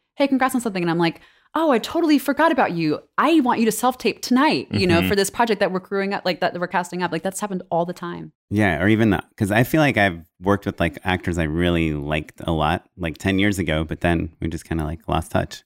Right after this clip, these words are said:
Speaker 1: Mm-hmm.
Speaker 3: And now I feel like it would be weird for me to email them. But if I
Speaker 2: I think an
Speaker 3: keeping
Speaker 2: actor
Speaker 3: that
Speaker 2: would
Speaker 3: alive.
Speaker 2: love it if you emailed them with, like, "Hey, will you audition for this thing?" I think that's the one time where it's always okay.
Speaker 3: Right.
Speaker 2: I think it is tricky 'cause we're talking about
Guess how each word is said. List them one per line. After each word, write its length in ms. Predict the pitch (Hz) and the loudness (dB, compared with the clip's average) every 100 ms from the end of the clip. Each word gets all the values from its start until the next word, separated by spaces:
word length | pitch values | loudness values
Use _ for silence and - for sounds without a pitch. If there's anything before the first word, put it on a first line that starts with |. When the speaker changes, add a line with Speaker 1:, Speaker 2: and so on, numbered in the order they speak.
| - | -6
Speaker 1:
Mm-hmm. 120 | 170 202 | 0 2
Speaker 3:
And 60 | |
now 100 | 90 | 4
I 60 | 87 | 2
feel 160 | - 85 | 0 -2
like 40 | |
it 40 | |
would 100 | 78 | 0
be 100 | 76 | -2
weird 320 | 76 85 82 - | -2 0 0 -2
for 80 | |
me 80 | 76 | -6
to 140 | 71 73 | -4 -4
email 220 | 80 78 | -2 -2
them. 140 | 78 | -4
But 140 | 78 71 | -6 -6
if 180 | 90 - | -6 -2
I 340 | 80 76 80 _ _ _ - | -2 -2 -8 _ _ _ -2
Speaker 2:
I 60 | 120 | 0
think 140 | 123 | 2
an 40 | 104 | 4
Speaker 3:
keeping 220 | 160 151 | 6 6
Speaker 2:
actor 60 | 131 | 6
Speaker 3:
that 60 | |
Speaker 2:
would 100 | 110 | 6
Speaker 3:
alive. 440 | 95 90 95 92 87 | 4 4 4 4 2
Speaker 2:
love 60 | |
it 60 | 78 | -2
if 180 | 76 80 | -4 -4
you 140 | 78 67 | -4 -2
emailed 360 | 69 62 50 | -2 -2 -4
them 240 | - - - | -2 -2 -2
with, 160 | - | -2
like, 200 | 80 82 | -2 -2
"Hey, 160 | - - | -2 -2
will 140 | 71 | -2
you 140 | - - | -2 -4
audition 360 | - - - | -4 -6 -8
for 80 | - | -10
this 180 | - - | -10 -10
thing?" 200 | - - | -12 -8
I 80 | - | 0
think 160 | 107 110 | 2 4
that's 220 | 107 107 | 4 2
the 100 | 101 | 0
one 220 | 87 85 | 2 0
time 240 | 82 78 73 | 0 -2 -2
where 100 | 71 | -6
it's 140 | - | -6
always 360 | 78 76 78 90 | -6 -2 -2 0
okay. 520 | 85 - 98 127 135 _ _ - - | -2 -2 -2 -2 -6 _ _ -16 -4
Speaker 3:
Right. 280 | 85 73 - - | 0 0 -2 -4
Speaker 2:
I 100 | 110 | -4
think 540 | - 127 117 117 - - | -2 0 2 0 -6 -12
it 180 | - 117 | -2 2
is 260 | 113 131 120 | 4 2 0
tricky 720 | - 110 95 - 87 82 82 _ | -6 -4 -4 -4 -4 -4 -6 _
'cause 160 | - 95 | -12 -6
we're 80 | 95 | -6
talking 360 | - 143 160 | -4 -4 0
about 400 | 135 98 87 82 | 0 2 0 0